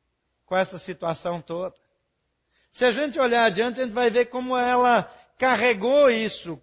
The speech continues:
quase por toda a vida. Em quarto lugar, eu vejo que a sua vida conjugal acentua o adoecimento da alma. Deixa eu dizer uma coisa pra você.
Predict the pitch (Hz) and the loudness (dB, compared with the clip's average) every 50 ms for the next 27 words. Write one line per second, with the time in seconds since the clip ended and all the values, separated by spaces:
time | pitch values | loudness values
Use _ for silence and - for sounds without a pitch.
0 | _ - 233 247 254 247 220 220 214 175 220 202 196 - 226 233 233 208 226 208 | _ 0 2 2 2 2 0 -2 -12 -12 -12 -12 -6 -2 0 0 0 0 0 -2
1 | 165 214 240 254 254 _ _ _ _ _ _ _ _ _ _ _ _ _ _ _ | -2 -4 -10 -10 -12 _ _ _ _ _ _ _ _ _ _ _ _ _ _ _
2 | _ _ _ _ _ _ _ _ _ _ _ _ _ _ _ _ _ _ _ _ | _ _ _ _ _ _ _ _ _ _ _ _ _ _ _ _ _ _ _ _
3 | 160 165 - 233 254 254 - 220 240 214 190 180 208 226 226 220 208 196 180 202 | -16 -6 -2 0 0 0 -2 -4 -6 -6 -4 0 2 2 4 4 2 0 0 0
4 | 220 220 202 - - 208 196 - - 202 185 170 175 196 180 180 175 175 - - | 0 0 0 -2 -4 -4 -4 -4 -2 -2 -2 -2 -2 -4 -4 -4 -4 -4 -2 0
5 | 247 269 302 330 302 262 294 214 185 196 190 190 185 196 202 220 254 294 311 294 | 0 0 0 -2 -6 -10 -12 -6 -2 0 2 2 2 2 2 2 2 0 0 -2
6 | - - - - 254 254 254 240 214 - _ _ - 220 226 220 202 190 170 160 | -6 -12 -8 -2 -2 -2 -2 -2 -10 -16 _ _ -14 -12 -10 -10 -8 -4 0 2
7 | 156 151 151 135 113 - - _ _ _ _ _ _ _ _ _ _ _ _ _ | 2 2 2 0 -4 -10 -18 _ _ _ _ _ _ _ _ _ _ _ _ _
8 | 165 165 170 175 160 170 175 175 165 - - 170 165 160 156 151 139 - 147 156 | -4 -2 -2 0 0 -2 -4 -4 -4 -6 -10 -10 -8 -6 -8 -8 -8 -12 -2 0
9 | 151 143 139 135 139 156 175 247 262 - 277 220 180 160 196 196 185 180 170 - | 2 2 2 0 -2 -4 -4 -4 -4 -4 -6 -14 -8 -6 -4 -4 -2 -4 -4 -4
10 | 185 170 156 165 151 156 151 147 147 151 147 - - 160 160 143 | -4 -4 -4 -4 -6 -6 -6 -6 -6 -6 -8 -8 -6 -6 -6 -6